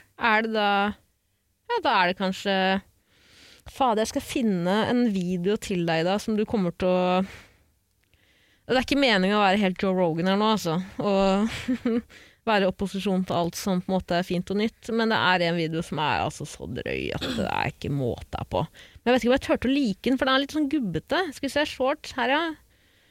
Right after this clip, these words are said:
TikTok short. Ehm, la meg finne den. La meg finne den. Vent litt, Ida. Helvete. Skal vi se,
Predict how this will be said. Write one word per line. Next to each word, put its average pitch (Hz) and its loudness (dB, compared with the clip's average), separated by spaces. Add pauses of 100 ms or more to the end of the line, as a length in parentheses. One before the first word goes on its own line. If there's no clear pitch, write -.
(260)
TikTok 240 -4
short. 285 0
Ehm, 247 2 (180)
la 220 -4
meg 233 -2
finne 220 -2
den. 294 0 (1500)
La 170 -2 (100)
meg 214 0
finne 226 4
den. 269 4
Vent 226 0
litt, 220 -2
Ida. 214 2 (1500)
Helvete. 208 -2 (1700)
Skal 214 -4
vi 214 0
se, 226 -2